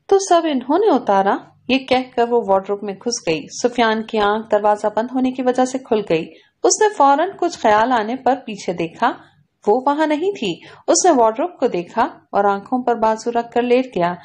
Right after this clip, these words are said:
एसी की ठंडी खुनकी फैली हुई थी। कुछ देर में दरवाजा खुला और वो बाहर आई।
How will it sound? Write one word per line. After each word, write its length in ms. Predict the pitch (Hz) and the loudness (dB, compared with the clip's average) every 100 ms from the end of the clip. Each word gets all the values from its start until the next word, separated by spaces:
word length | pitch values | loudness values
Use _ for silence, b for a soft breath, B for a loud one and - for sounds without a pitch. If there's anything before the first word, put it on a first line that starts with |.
| B B - | B B 0
एसी 280 | 339 359 370 | 2 2 -2
की 180 | 370 | -2
ठंडी 420 | 359 - 277 302 320 | -4 0 2 2 0
खुनकी 380 | 320 262 262 | 2 2 2
फैली 320 | 311 247 196 175 | -2 0 0 -2
हुई 200 | 180 170 | -6 -8
थी। 400 | - 165 - b b - | -10 -12 -14 b b 0
कुछ 220 | 262 262 | 0 2
देर 200 | 214 202 | 2 2
में 100 | 196 | 0
दरवाजा 440 | 170 170 175 175 | -2 0 0 0
खुला 300 | 208 - 185 | -4 -4 0
और 160 | 196 262 | 2 2
वो 80 | 262 | 0
बाहर 340 | 269 262 330 | -2 0 0
आई। 220 | 262 165 | 2 0